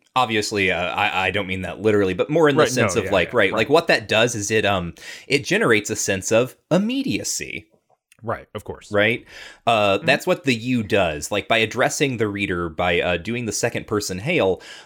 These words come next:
Speaker 1: uh, you, you generate a sense of immediacy, which is to say a sense of, um, not just speed, right, or quickness, although those are a part of it, but, um,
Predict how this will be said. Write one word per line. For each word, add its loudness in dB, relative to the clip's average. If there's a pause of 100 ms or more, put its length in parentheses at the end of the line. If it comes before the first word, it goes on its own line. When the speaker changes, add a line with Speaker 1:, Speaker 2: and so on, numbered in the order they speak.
(100)
Speaker 1:
uh, 2 (180)
you, -2
you -6
generate 0
a 0
sense -4
of -4
immediacy, -6
which -10
is -6
to -10
say 0
a 0
sense -6
of, 0
um, -4 (180)
not -2
just -8
speed, -8
right, 2
or -2
quickness, -2
although 2
those -4
are -2
a -6
part 0
of -4
it, -2
but, 2
um, -4